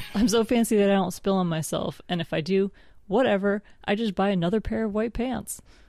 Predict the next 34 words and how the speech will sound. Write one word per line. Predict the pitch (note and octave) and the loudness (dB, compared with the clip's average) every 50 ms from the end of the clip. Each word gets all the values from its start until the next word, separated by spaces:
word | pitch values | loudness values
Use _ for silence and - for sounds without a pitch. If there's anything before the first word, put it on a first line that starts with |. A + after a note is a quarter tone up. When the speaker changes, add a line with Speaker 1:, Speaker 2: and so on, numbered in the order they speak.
| - - - | -20 -20 -10
Speaker 2:
I | - - | -6 -4
Speaker 1:
I | - G3+ | -2 -2
Speaker 2:
just | G3+ F#3+ | -2 -2
buy | - G3 G3 | -2 0 0
another | F#3 F3+ F3+ F#3 G3+ G3+ | 0 0 -2 -2 -2 -2
cell | - - - - - | -4 -4 -6 -6 -6
phone. | - - - - - D#3+ - - - - - - - - - - - - - - - - _ - - - - - - - - - | -8 -12 -10 -10 -12 -12 -12 -14 -16 -16 -20 -20 -20 -20 -20 -20 -20 -20 -20 -20 -20 -20 _ -20 -20 -20 -20 -20 -20 -20 -20 -16
Speaker 1:
Yeah. | B2+ B2+ C#3 C3 C3 B2+ B2 A#2+ A2 - - - - - - - - - - - - - - _ | -12 -10 -8 -8 -6 -6 -6 -6 -8 -10 -14 -20 -20 -20 -20 -20 -20 -20 -20 -20 -20 -20 -8 _
No, | B2 B2 A#2+ A2+ A2 G#2+ G2+ G2+ G2+ F2+ - - - | 0 2 2 4 4 2 2 0 -2 -4 -8 -10 -8
I | A2 G#2+ G2+ | -6 -6 -6
can't. | - - - A#2+ G#2+ G2 F#2 F#2+ G#2 - | -8 -6 -4 -2 -2 -2 -2 -4 -6 -4
Speaker 2:
Right. | F#3+ F#3 F3+ E3+ E3 E3 - | -2 0 0 0 0 -2 -4
Speaker 1:
So | - - A#2 G#2 G2+ G2+ G2 G2 F#2 - - - - - _ _ _ - - - | -4 -2 -2 0 0 0 -2 -2 -4 -8 -14 -20 -20 -20 _ _ _ -20 -14 -4
Speaker 2:
Or | - G#3 B3+ C4 C4 C4 | 0 2 2 4 2 2
you | - - A#3 G#3+ | 0 -2 -4 -2
bleach | - G3+ F#3 E3 - - | 0 0 0 0 -2 -6
it. | - - - _ _ | -8 -8 -10 _ _
<laughs> | _ - | _ -2
That's | - - - - - - - - - - - - D#4 - B3 - A3+ D#3 A2 | 0 0 0 0 -4 -6 -8 -10 -10 -4 -2 0 0 2 2 0 0 -2 -2
the | G#2 - | -4 -4
other | - | 0
Speaker 1:
Bleach | C3+ C#3+ D3+ - - | 0 0 0 -2 -2
my | D#3 D3 C3+ | -2 -2 -2
cell | - - G#2+ E2+ E2 | 0 -2 -4 -4 -4
phone. | - - - - - - - A#2 - - - | -8 -10 -10 -10 -10 -4 -2 -2 -2 -2 -2
<laughs> | - | -2
Speaker 2:
Well, | A3+ G#3+ F#3+ F#3 F3+ E3 - E3 | 0 2 2 2 2 0 -2 -6
cell | - - F3+ E3+ | -2 -2 -2 -2
phone, | - F3 E3 D#3 | 0 -2 -4 -4
you | D3+ D3 | -4 -6
can't | - - - - | -6 -8 -8 -8
bleach | - - - - - | -8 -10 -10 -10 -12
it, | - - - - | -14 -14 -6 -4
but | - - - - | -2 -2 -2 -4